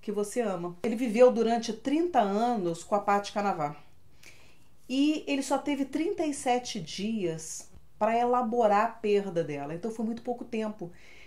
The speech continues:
porque ela recebeu a notícia de que ela tinha um câncer no cérebro e trinta e sete dias depois ela morreu.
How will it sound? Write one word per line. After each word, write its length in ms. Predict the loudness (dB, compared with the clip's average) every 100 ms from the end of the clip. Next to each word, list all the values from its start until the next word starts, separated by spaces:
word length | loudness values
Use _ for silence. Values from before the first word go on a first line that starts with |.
| -8
porque 240 | -8 2
ela 100 | 4
recebeu 580 | 4 0 0 0 2 2
a 60 | 4
notícia 640 | 0 -4 -6 -4 -4 -6
de 120 | -8
que 80 | -4
ela 160 | -2 -2
tinha 200 | -6 -8
um 60 |
câncer 400 | -4 -4 -2 -2
no 80 | -4
cérebro 500 | -6 -6 -4 -6 -8
e 40 |
trinta 340 | -12 -6 -6 -6
e 80 | -6
sete 320 | -4 -6 -8
dias 260 | -6 -4
depois 320 | -4 -8 -8 -8
ela 120 | -8
morreu. 340 | -10 -12 -14